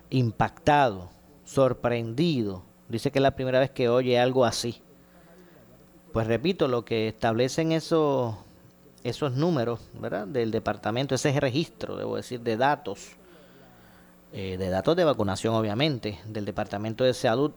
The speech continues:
y de las, y las tablas desgl-, desglosadas que, que provee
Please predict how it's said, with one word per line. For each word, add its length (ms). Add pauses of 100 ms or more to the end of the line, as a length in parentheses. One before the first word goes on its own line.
y 140
de 80
las, 180 (320)
y 100
las 140
tablas 240
desgl-, 320
desglosadas 760
que, 360
que 140
provee 640